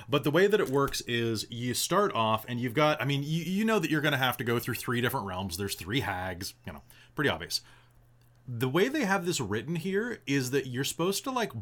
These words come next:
bop around between these places, potentially, and that, like, there can be significant backtracking. I don't like that. I think that completely ruins the momentum that comes in a fairy tale. Because when you're, when you're talking about it, and this is, this book is a fairy tale.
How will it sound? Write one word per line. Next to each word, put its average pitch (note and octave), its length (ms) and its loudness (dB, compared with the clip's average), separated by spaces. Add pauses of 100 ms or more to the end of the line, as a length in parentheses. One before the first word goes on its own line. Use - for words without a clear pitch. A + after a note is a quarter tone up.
(100)
bop B2 300 4
around B2 420 2
between G#2+ 540 0
these E3 160 0
places, F#3 640 -2 (240)
potentially, G#3 720 0
and C3 300 0
that, B2 160 0
like, A#2 320 -2
there C3+ 340 4
can A#2+ 460 -4
be F#3+ 340 0
significant A2 840 -4
backtracking. - 760 -4 (280)
I D#3 160 6
don't F#3+ 280 4
like C3 300 2
that. - 340 -10
I C3 140 4
think E3 260 0
that E3+ 160 0
completely C#3+ 540 0
ruins B2+ 420 2
the C3 80 2
momentum A2+ 640 0
that A#2 120 -4
comes A2 320 -2
in A2 100 0
a G2+ 40 -2
fairy G2 340 -4
tale. D3+ 400 -4 (1080)
Because C3+ 440 2
when C#3+ 200 0
you're, C#3 120 0
when D3+ 120 2
you're D#3 80 2
talking F#3+ 260 -2
about A3 120 0
it, - 40 -2
and C3+ 80 0
this E3 80 0
is, E3+ 120 -4
this E3 100 -2
book C#3+ 180 -2
is F#2+ 100 -2
a F2+ 60 -8
fairy - 300 -12
tale. - 200 -20